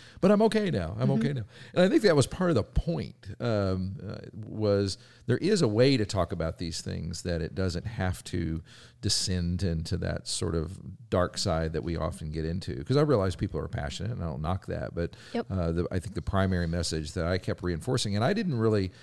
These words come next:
Speaker 1: I went in with this idea, but I discovered it more as I went along because we were trying to focus on the Sermon on the Plain, which, uh, it always takes you to another place. It keeps pushing you to just a different way to think about things.
Speaker 2: Yeah.
Speaker 1: Uh, when it says things like, "Love your enemies,"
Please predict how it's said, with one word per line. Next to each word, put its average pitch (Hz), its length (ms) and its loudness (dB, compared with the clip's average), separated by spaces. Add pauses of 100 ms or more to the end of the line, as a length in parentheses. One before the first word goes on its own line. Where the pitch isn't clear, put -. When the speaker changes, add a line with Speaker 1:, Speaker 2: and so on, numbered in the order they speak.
(140)
Speaker 1:
I - 80 4
went 117 340 2
in 135 240 2
with 175 160 0
this - 200 -2
idea, 151 560 0
but 104 420 0
I 101 320 0
discovered 110 580 2
it 92 100 -2
more 95 260 2
as 87 180 -2
I 82 80 0
went 85 200 0
along 87 420 2
because 85 340 -6
we 95 80 -4
were 85 80 -2
trying 87 220 -2
to 82 60 -4
focus 90 300 -6
on 85 80 -4
the 90 60 -4
Sermon 90 280 -2
on 120 60 0
the 120 60 0
Plain, 87 300 -2 (400)
which, 95 460 0
uh, 90 300 0 (360)
it 110 180 -2
always 123 440 6
takes - 320 -2
you 107 100 0
to 107 120 -2
another 95 300 0
place. - 420 -2
It - 160 -10
keeps - 360 -8
pushing 101 460 -2
you 87 240 0
to 90 280 -4
just 85 240 -4
a - 20 -2
different 85 460 -2
way 82 120 0
to 80 80 -2
think 120 200 -2
about 82 320 -4
things. 85 320 -6
Speaker 2:
Yeah. 175 140 2
Speaker 1:
Uh, 95 120 -2
when 87 100 -2
it 80 100 -6
says 90 220 0
things 90 160 -4
like, 85 220 -4
"Love 92 160 2
your 80 140 0
enemies," 92 400 2